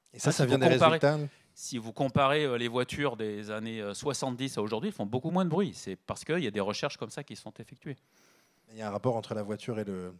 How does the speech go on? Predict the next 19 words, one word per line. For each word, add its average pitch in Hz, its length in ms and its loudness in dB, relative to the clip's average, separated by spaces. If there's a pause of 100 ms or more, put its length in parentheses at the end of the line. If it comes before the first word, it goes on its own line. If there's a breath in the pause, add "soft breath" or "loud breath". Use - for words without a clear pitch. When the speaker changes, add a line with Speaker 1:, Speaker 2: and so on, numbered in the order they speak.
(100)
Speaker 1:
tambour, 101 280 -10
du 92 120 -16
coup. - 100 -20 (220)
Speaker 2:
Bah, 110 140 -8
le 98 40 -14
ta-, - 240 -10
si, 160 300 -8
si, 185 240 0
si - 140 -2
le 151 60 0
moteur, 160 360 4
il 131 220 -4
vibre, 170 300 -2
il 117 140 -8
tourne 170 280 4
à - 20 2
une 120 80 -4
certaine 123 300 -2
vitesse, 175 420 -2